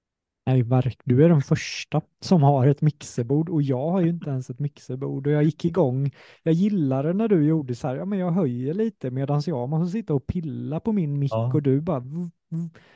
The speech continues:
Speaker 1: Så att, eh, nej, men det kändes coolt. Vad, vad kostar ditt, eh, mixerbord?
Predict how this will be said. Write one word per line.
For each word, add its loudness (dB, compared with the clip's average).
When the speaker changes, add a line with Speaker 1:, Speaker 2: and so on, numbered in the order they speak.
Speaker 1:
Så -2
att, -6
eh, 2
nej, -6
men 0
det 0
kändes -4
coolt. 2
Vad, -2
vad -4
kostar -6
ditt, -6
eh, -2
mixerbord? -4